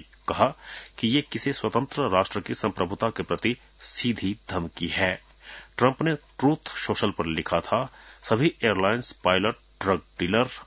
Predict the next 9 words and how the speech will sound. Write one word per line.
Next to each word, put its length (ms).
और 140
ह्यूमन 280
ट्रैफिकर्स 560
से 160
निवेदन 360
है 160
कि 480
वेनेजुएला 460
के 220